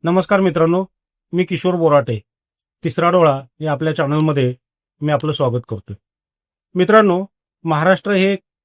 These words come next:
प्रगत राज्य आहे. मग ते औद्योगिक बाबतीत असेल किंवा शेतीच्या बाबतीत असेल किंवा शैक्षणिक बाबतीत असेल, सगळ्याच बाबतीमध्ये महाराष्ट्र हे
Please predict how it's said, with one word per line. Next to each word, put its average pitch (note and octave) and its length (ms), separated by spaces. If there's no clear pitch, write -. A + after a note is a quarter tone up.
प्रगत E3+ 320
राज्य C#3 300
आहे. F#2 220
मग D#3+ 80
ते F3+ 360
औद्योगिक D#3+ 500
बाबतीत E3 400
असेल D#3+ 420
किंवा D#3+ 200
शेतीच्या D#3+ 420
बाबतीत D#3 400
असेल D3 360
किंवा D#3 460
शैक्षणिक D#3+ 540
बाबतीत D3+ 380
असेल, C#3+ 220
सगळ्याच F3 340
बाबतीमध्ये E3+ 480
महाराष्ट्र D3 400
हे F3 160